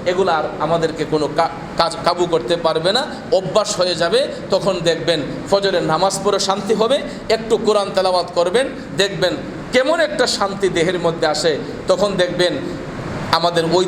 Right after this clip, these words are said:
দিনটাই ভালো যাবে, আমাদের রুজি রোজগারে বরকত হবে, ব্যবসায়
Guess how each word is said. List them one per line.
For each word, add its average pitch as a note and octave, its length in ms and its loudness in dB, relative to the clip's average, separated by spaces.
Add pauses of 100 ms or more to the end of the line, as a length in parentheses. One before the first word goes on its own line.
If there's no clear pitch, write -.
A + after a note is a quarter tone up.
দিনটাই G3 380 2
ভালো F3 240 2
যাবে, C#3+ 280 2 (320)
আমাদের E3 380 2
রুজি G3 180 2
রোজগারে G3+ 380 2
বরকত E3+ 420 2
হবে, E3+ 260 2 (280)
ব্যবসায় E3+ 380 2